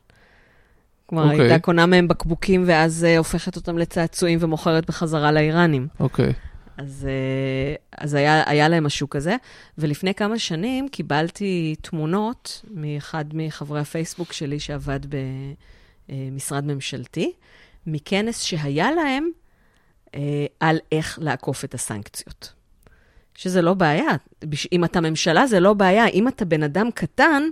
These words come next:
Speaker 1: זה קשה. אם אתה ממשלה,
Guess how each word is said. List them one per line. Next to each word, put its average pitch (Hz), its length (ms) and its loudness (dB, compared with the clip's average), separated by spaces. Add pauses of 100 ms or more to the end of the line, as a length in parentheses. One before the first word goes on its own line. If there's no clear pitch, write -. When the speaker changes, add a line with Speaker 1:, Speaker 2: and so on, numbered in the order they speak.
(320)
Speaker 1:
זה 165 120 -2
קשה. 147 340 -2 (1040)
אם 214 140 4
אתה 254 160 0
ממשלה, 156 540 -2